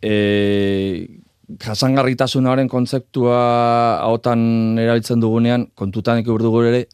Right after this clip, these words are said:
hori ere ea jasangarria ote dan, eh, sozialki.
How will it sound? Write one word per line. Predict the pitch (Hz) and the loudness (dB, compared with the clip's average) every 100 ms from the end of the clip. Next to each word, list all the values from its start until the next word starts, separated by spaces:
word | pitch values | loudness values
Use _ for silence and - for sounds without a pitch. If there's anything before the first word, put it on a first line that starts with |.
| - | -8
hori | 120 123 | -4 0
ere | 117 123 127 - | 0 0 -2 -4
ea | 120 117 120 - _ _ _ _ - | -2 0 0 -4 _ _ _ _ -8
jasangarria | 104 101 120 117 117 120 117 | -6 -2 -2 0 0 0 0
ote | 110 120 | 0 -2
dan, | 117 123 - _ _ 95 | -2 -4 -8 _ _ -10
eh, | 92 90 - | -8 -8 -8
sozialki. | - 104 117 101 87 90 | -8 -6 -2 -2 -4 -10